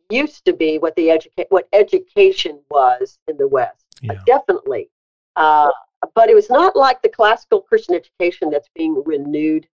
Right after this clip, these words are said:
Speaker 1: today. I would, I would love to have been educated the way children are today in many of the classical Christian schools. Um, th-, it's the reason why I'm pursuing the doctoral program at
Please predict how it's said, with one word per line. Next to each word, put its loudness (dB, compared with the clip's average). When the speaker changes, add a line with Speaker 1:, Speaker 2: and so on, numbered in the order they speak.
Speaker 1:
today. -4
I 0
would, 2
I 2
would 0
love 2
to -4
have -6
been -2
educated -2
the -2
way 2
children 0
are 2
today -2
in 2
many 4
of 2
the 0
classical -4
Christian -10
schools. 0
Um, 2
th-, 2
it's 4
the 4
reason 2
why 2
I'm -2
pursuing 0
the -4
doctoral 0
program 0
at -10